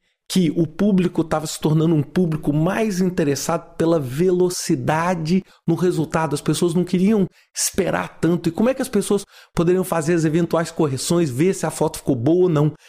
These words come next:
Então eles começaram a tentar traduzir isso,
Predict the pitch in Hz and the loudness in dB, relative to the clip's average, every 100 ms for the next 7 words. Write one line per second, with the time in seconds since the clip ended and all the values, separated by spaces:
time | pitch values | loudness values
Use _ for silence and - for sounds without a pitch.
0 | _ - 165 226 - 254 247 220 - 226 | _ -4 -2 -2 -2 0 0 0 -2 0
1 | 240 240 - 262 226 202 - - 294 226 | 0 -4 -2 0 2 0 -2 -6 -4 -6
2 | _ _ - - 233 247 247 214 233 185 | _ _ -8 -2 0 0 -2 0 2 2
3 | 147 180 330 330 233 349 - - - 135 | 2 2 2 4 4 2 0 -2 -2 -4